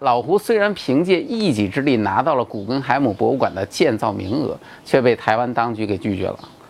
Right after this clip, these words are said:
啊，原因很简单，原因是嫌这个白菜太贵。啊，没法子，上头不给钱买菜，老胡怎么办呢？最后决定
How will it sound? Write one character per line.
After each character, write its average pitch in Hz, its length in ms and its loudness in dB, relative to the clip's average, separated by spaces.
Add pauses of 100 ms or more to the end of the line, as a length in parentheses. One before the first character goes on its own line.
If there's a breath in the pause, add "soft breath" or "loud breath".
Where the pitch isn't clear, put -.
(140)
啊， 95 160 -2
原 101 200 2
因 165 140 2
很 180 100 2
简 147 160 2
单， 131 300 0
原 127 220 -2
因 165 100 2
是 139 220 0
嫌 120 280 -2
这 156 80 0
个 131 80 2
白 107 240 0
菜 - 220 -4 (180)
太 - 300 -4 (100)
贵。 - 240 0 (640 loud breath)
啊， 113 120 0
没 107 240 2
法 120 240 4
子， 131 100 -4
上 165 300 0
头 160 100 0
不 175 80 -10
给 139 160 0
钱 120 220 -2
买 131 200 -2
菜， 175 280 -2
老 107 240 -2
胡 131 200 -6
怎 180 140 0
么 110 80 -4
办 120 180 2
呢？ 113 140 -8
最 120 100 -4
后 117 160 0
决 104 160 -4
定 120 160 0